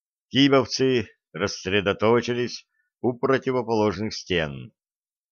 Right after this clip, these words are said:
Ствол винтовки Сьюзи как бы невзначай смотрит в сторону Ольгерта.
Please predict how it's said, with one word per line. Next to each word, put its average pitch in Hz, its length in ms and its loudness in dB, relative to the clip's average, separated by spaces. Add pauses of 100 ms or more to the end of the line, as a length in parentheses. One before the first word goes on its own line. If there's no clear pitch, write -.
(200)
Ствол 113 360 6
винтовки 107 580 2
Сьюзи 120 640 -2 (420)
как 143 220 2
бы 139 380 0
невзначай 120 1080 -2
смотрит 131 560 0
в - 40 -14
сторону 107 720 0
Ольгерта. 69 800 -4